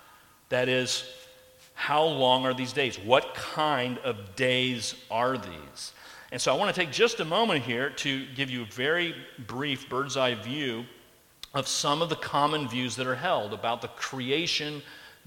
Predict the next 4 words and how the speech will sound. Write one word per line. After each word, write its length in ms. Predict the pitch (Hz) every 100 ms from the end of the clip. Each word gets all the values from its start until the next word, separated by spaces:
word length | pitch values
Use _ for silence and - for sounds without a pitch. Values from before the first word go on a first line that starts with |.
| 110
days. 600 | 131 113 90 - - - - - -
Theories 460 | - 151 175 208 165
about 580 | 151 151 151 - - -
creation 600 | 151 143 139 - 139